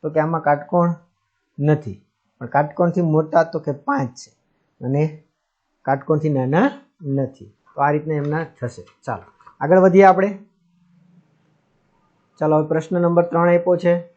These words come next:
આકૃતિમાં દર્શાવ્યા સમય મુજબ કાંટાઓ દોરો અને ખૂણાઓનો પ્રકાર લખો.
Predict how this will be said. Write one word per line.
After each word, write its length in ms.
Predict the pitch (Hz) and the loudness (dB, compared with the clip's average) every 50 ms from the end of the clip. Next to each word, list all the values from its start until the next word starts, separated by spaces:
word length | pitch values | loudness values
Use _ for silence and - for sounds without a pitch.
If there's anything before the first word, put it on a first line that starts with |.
| _ _ _ _ _ _ _ _ - | _ _ _ _ _ _ _ _ -8
આકૃતિમાં 640 | 139 151 - - 175 175 175 190 190 185 190 185 185 | -8 -8 -4 -2 -4 -2 0 0 0 2 2 2 2
દર્શાવ્યા 440 | 170 165 156 160 180 175 175 180 180 | 2 0 0 2 2 2 4 4 2
સમય 360 | 175 180 170 160 165 175 175 | 0 0 -4 -2 0 0 0
મુજબ 360 | 175 160 151 151 147 170 156 120 - - _ _ _ _ - | 0 2 2 2 6 6 4 4 2 -6 _ _ _ _ -2
કાંટાઓ 400 | - 143 143 151 170 175 175 170 | -2 -2 0 2 2 4 4 4
દોરો 240 | 165 165 170 170 170 | 2 2 2 2 2
અને 160 | 165 160 160 | 2 0 -4
ખૂણાઓનો 460 | 160 160 - 151 147 156 156 156 160 | -8 -10 -8 -6 -4 -4 -4 -4 -6
પ્રકાર 540 | 156 156 135 127 - - 156 170 214 247 240 - _ _ _ _ _ - | -6 -8 -8 -8 -2 2 4 4 4 4 0 -12 _ _ _ _ _ 0
લખો. 400 | 151 156 156 151 - - - | 2 4 4 4 2 -4 -18